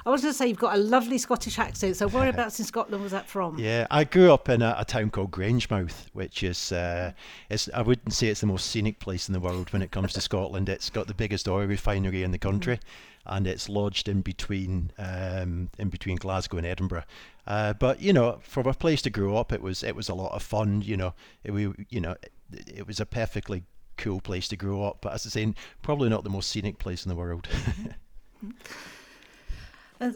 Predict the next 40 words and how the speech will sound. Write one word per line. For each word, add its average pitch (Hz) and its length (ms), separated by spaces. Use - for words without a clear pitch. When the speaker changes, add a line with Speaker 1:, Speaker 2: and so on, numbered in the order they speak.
Speaker 1:
so 247 200
school 311 360
life, 277 540
uh, 240 380
sort 247 200
of, - 380
you 226 80
went 220 260
through 240 240
those 214 300
years. 269 260
What 240 160
happened 220 340
then? 151 240
Speaker 2:
Uh, 190 320
got 185 260
through 190 140
school 139 260
life. 135 320
Uh, 139 240
I 175 80
was 190 160
pretty 151 320
average 117 320
at 98 80
school. 131 380
Um, 117 420
I 131 80
always 190 340
worked 180 280
hard 156 320
at 95 80
school, 90 360
but - 140
I 117 80
just 127 240
was 104 160
never 107 260
that 104 280
good. 117 280